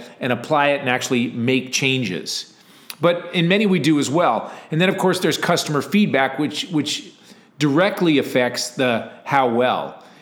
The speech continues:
And many organizations have robust customer feedback organi-, customer feedback programs,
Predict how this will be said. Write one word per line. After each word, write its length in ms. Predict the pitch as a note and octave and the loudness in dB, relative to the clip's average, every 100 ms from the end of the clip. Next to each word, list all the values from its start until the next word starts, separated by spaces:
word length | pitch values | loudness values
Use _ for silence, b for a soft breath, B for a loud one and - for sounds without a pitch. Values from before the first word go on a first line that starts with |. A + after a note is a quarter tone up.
| B | B
And 120 | C3+ | -2
many 220 | C#3+ E3+ F3+ | 2 2 2
organizations 680 | E3 D#3 C3+ D3+ D3+ D#3 C#3 | 2 0 0 0 0 -2 0
have 220 | C3 A#2 | 0 2
robust 480 | B2+ A2 C#3+ D#3 - | 0 2 2 0 0
customer 360 | G3 - C#3+ | 0 0 -4
feedback 480 | C3 D3+ C3+ D3 C#3 | -2 0 2 0 0
organi-, 720 | C#3+ C3+ C#3+ - - - - | -2 -2 -4 -8 -16 -16 -6
customer 320 | - D#3+ D3+ | -2 0 -2
feedback 420 | - D#3+ C#3 C#3+ - | -2 -2 0 0 0
programs, 460 | D3+ D3 D3 B2+ | 0 2 0 -4